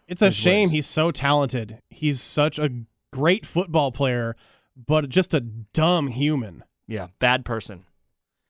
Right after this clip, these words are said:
Speaker 2: And I know this is gonna be a little weird because we're recording a little bit early, so week three is not even over yet. Monday Night Football is tonight, so we don't have the results of, you know, the games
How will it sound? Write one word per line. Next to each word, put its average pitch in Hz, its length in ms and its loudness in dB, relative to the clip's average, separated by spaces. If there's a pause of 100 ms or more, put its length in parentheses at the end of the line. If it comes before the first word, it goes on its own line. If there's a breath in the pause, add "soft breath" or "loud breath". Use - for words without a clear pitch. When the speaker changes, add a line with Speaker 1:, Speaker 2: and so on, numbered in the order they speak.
Speaker 2:
And 135 140 4
I 156 40 6
know 170 140 4
this 180 180 0
is 190 80 -4
gonna 196 80 4
be 190 60 4
a 185 60 4
little 185 160 0
weird 156 260 2
because 131 300 -2
we're 139 120 2
recording 160 360 0
a 143 40 2
little 143 160 2
bit 131 120 0
early, 131 240 0
so - 120 -2
week 147 140 0
three 160 140 2
is 139 60 -2
not 139 120 2
even 120 180 -2
over 127 300 0
yet. 117 260 0
Monday 135 280 0
Night 123 180 0
Football 120 480 0 (340 soft breath)
is 127 140 -6
tonight, 131 560 2
so - 100 0
we 135 120 2
don't 165 140 2
have 151 180 2
the 135 80 -2
results 131 480 2
of, 123 300 0 (440 soft breath)
you 127 100 0
know, 120 160 2
the 123 120 0
games 127 420 0